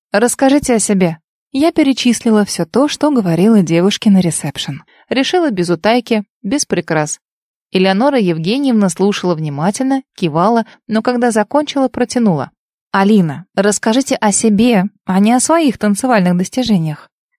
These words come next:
Мягкий и добрый тон. «Работать придётся с маленькими девочками, а мне куда важнее, чтобы для них моя студия была как второй дом. Все хореографы набираются не столько по заслугам, сколько по личностным характеристикам.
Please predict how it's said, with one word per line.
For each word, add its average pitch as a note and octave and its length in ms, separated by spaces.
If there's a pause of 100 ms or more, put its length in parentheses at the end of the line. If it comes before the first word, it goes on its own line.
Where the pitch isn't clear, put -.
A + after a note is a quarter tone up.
(100)
Мягкий F#3 560
и A3 200
добрый E3 440
тон. D#3 320 (260)
«Работать G#3 600
придётся F#3+ 560
с - 80
маленькими D4 500
девочками, A#3+ 640 (220)
а G#3 120
мне C#4 200
куда C#4+ 340
важнее, A#3+ 400
чтобы A3 260
для G3+ 160
них C4+ 300
моя E3+ 220
студия G3 460
была G3 300
как B3 160
второй A#3+ 320
дом. F3 300 (240)
Все - 320
хореографы G3+ 760
набираются G#3+ 580
не A3+ 140
столько F#3 340
по F#3 160
заслугам, F#3 680 (260)
сколько A3 420
по C4+ 140
личностным A3+ 500
характеристикам. G#3 880